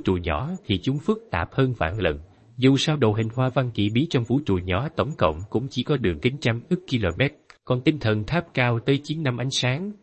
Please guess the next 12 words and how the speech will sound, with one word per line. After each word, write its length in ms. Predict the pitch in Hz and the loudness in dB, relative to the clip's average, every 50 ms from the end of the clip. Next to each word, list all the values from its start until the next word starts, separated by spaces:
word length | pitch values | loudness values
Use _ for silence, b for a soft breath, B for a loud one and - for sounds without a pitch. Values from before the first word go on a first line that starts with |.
| _ _ _ _ _ - | _ _ _ _ _ -2
Nếu 240 | 117 131 139 160 185 | 2 4 4 4 4
nói 200 | 185 156 170 185 170 | 2 2 2 2 4
đồ 140 | 123 107 104 | 2 2 2
hình 220 | 101 110 101 101 | 2 0 -2 -2
vũ 200 | 104 - 107 147 165 - | -2 0 0 0 0 0
trụ 160 | - 98 101 101 92 | 0 0 0 0 -2
nhỏ 300 | 92 82 90 117 156 175 | -2 -2 -2 -2 -2 -4
là 140 | 143 107 95 | -4 -4 -2
một 240 | 92 95 90 - | -2 -4 -4 -2
căn 140 | - 139 139 | -2 -4 -4
phòng 300 | - - 101 92 95 90 | -2 -4 -4 -4 -4 -4
nhỏ, 360 | 90 92 85 95 127 156 185 | -2 0 0 2 0 -2 -4